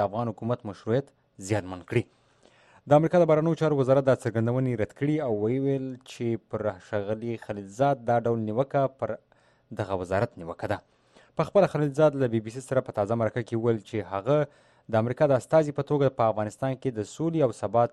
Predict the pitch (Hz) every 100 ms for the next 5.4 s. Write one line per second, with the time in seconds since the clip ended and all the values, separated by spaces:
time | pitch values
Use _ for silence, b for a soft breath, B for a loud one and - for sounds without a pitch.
0 | - - 101 104 127 131 131 _ _ _
1 | 127 - 98 90 95 - b b b b
2 | - 151 165 151 151 143 156 - 151 143
3 | 139 139 127 117 120 120 - 127 117 120
4 | 123 - 113 110 147 127 135 127 127 113
5 | 110 - 104 117